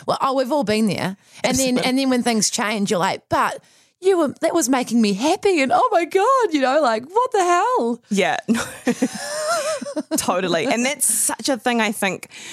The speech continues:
Speaker 2: with age. You know, people are like, "Oh, you don't rely on anyone else for your happiness." And when you're younger, you're like, "Yeah, yeah, whatever,
Speaker 1: Whatever,
Speaker 2: whatever."
Speaker 1: yeah.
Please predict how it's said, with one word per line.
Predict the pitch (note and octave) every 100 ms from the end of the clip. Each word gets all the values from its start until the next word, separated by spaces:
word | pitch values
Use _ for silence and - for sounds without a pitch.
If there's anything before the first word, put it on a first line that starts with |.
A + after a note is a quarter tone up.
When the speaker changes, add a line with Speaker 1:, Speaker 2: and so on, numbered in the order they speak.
| -
Speaker 2:
with | D#3+ -
age. | C#3 C#3 G#3+
You | G#3
know, | F3+
people | G3 F3
are |
like, | C#3
"Oh, |
you | F3
don't | D#3+ F3+
rely | D#3+ E3
on | E3 E3+
anyone | F3 E3
else | D#3+ -
for | F3+
your | D#3+
happiness." | D#3+ D#3+ D#3 -
And | E3
when | E3
you're | D#3
younger, | D#3 D#3
you're | D#3+
like, | D#3+ G3
"Yeah, | B3 A#3+
yeah, | G3 F#3+
whatever, | G3 A#3+ A3+
Speaker 1:
Whatever, | A3+
Speaker 2:
whatever." | A#3 A#3
Speaker 1:
yeah. | A#3 G#3 G3+ G#3